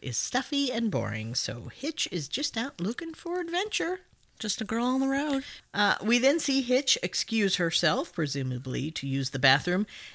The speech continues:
Speaker 1: and she walks up to the top of one of the dunes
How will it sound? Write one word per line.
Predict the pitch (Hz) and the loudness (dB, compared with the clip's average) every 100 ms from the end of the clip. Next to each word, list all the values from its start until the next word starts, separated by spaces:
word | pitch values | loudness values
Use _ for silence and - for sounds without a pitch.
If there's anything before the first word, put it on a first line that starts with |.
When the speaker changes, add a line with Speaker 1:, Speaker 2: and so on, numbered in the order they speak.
| - | -2
Speaker 1:
and | 185 | 4
she | - 262 | 6 6
walks | 311 208 220 - | 4 4 4 6
up | 175 185 | 6 6
to | 165 | 0
the | 139 | 0
top | - 202 196 202 | -2 4 4 4
of | - 147 | 0 0
one | 165 185 | 2 2
of | 156 | 2
the | |
dunes | 143 175 208 175 165 - | 2 2 2 4 2 0